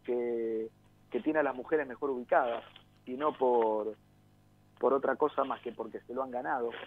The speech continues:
porque son parte importante de nuestro equipo, porque nos, eh, trabajaron mucho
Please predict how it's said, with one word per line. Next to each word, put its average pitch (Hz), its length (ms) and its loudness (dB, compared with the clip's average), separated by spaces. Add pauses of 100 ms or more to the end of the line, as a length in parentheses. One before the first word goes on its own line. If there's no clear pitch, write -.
(280)
porque 113 280 -2
son 117 380 0 (340)
parte 120 280 -2
importante 113 600 -2
de 113 100 0
nuestro 107 240 -10
equipo, 143 520 -2 (720)
porque 107 320 -2
nos, 104 640 -4 (220)
eh, 92 920 -6 (720)
trabajaron 120 460 0
mucho 156 560 -2